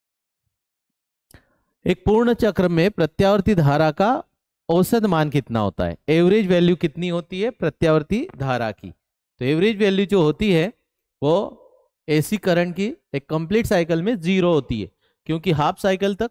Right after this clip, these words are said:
इसकी वैल्यू पॉजिटिव और हाफ साइकिल में वैल्यू नेगेटिव होती है। तो पॉजिटिव नेगेटिव वैल्यू टोटल मिलकर ज़ीरो हो जाएगी। आंसर होगा ज़ीरो।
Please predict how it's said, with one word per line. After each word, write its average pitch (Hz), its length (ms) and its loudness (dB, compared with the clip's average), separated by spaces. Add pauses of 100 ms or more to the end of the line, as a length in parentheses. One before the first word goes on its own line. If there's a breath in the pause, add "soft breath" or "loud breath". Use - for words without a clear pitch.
इसकी 180 260 -6
वैल्यू 160 300 0
पॉजिटिव 151 560 -2
और 185 100 0
हाफ 151 220 -2
साइकिल 147 320 -2
में 170 140 -4
वैल्यू 160 400 0 (120)
नेगेटिव 135 500 -2
होती 117 320 -6
है। 90 100 -10 (500)
तो 101 80 -16
पॉजिटिव 165 540 -2
नेगेटिव 170 440 -2
वैल्यू 156 360 0 (100)
टोटल 147 320 -2
मिलकर 147 400 -4 (380)
ज़ीरो 143 360 -2
हो 120 100 -2
जाएगी। 98 440 -8 (1000)
आंसर 156 320 -4
होगा 160 260 0
ज़ीरो। 123 340 -6